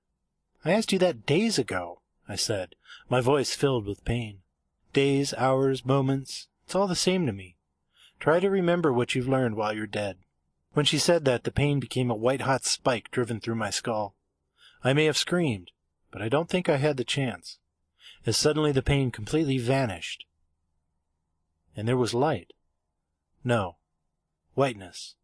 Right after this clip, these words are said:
Solid and substantial, as if I was within a luminescent wall. I was about to feel anger, but anger at who? Yes, Sophia. Sophia. Sophia.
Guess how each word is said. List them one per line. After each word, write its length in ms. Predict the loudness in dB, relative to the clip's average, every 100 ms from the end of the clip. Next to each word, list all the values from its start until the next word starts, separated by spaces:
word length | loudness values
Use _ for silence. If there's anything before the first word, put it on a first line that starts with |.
| _ _ -20 -12
Solid 460 | 2 4 6 2 2
and 160 | -2
substantial, 720 | -4 -4 -4 -4 -4 -10 -14 _ _ _ _ _ _
as 120 | -2
if 140 | 2 2
I 100 | 4
was 280 | 2 0 -4
within 600 | -2 0 2 2 0 -2
a 100 | 0
luminescent 600 | 0 2 0 0 -2 -4
wall. 400 | -2 -2 -4 -12 _ _ _ _ _ _ _ _ -2
I 60 |
was 160 | 0 2
about 260 | 2 2 0
to 80 | -4
feel 240 | -2 0
anger, 520 | 0 0 0 -4 -8 _ _ _ _ _ -14
but 100 | -6
anger 320 | -4 0 0
at 100 | 0
who? 400 | 0 0 -2 -8 _ _ _ _ _ _ _ _
Yes, 440 | -4 -2 -6 -12 _ -10
Sophia. 600 | -8 -4 0 0 -2 -10 _ _ _ _ _ _ _ _ -14
Sophia. 680 | -10 -8 -2 -2 -2 -4 -12 _ _ _ _ _ _ _ _ _ _ _ _
Sophia. 720 | -8 -6 -6 -4 -2 -2 -4